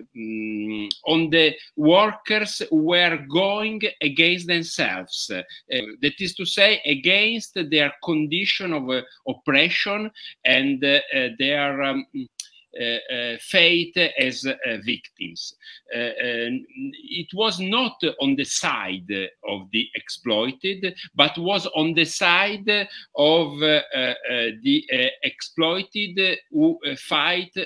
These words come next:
against, uh, their condition of, uh, exploitation, not on the side of,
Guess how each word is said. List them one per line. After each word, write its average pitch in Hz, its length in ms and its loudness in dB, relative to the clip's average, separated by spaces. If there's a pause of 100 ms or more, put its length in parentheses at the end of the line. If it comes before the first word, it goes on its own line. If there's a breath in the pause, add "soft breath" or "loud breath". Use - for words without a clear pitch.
(120)
against, 147 640 0
uh, 170 140 0 (420)
their 131 400 2
condition 113 680 -6 (340 soft breath)
of, 98 220 0
uh, 92 120 -2 (180)
exploitation, 87 840 -8 (320 loud breath)
not 214 380 0
on 175 120 0
the 139 120 0
side 170 580 0
of, 127 420 -4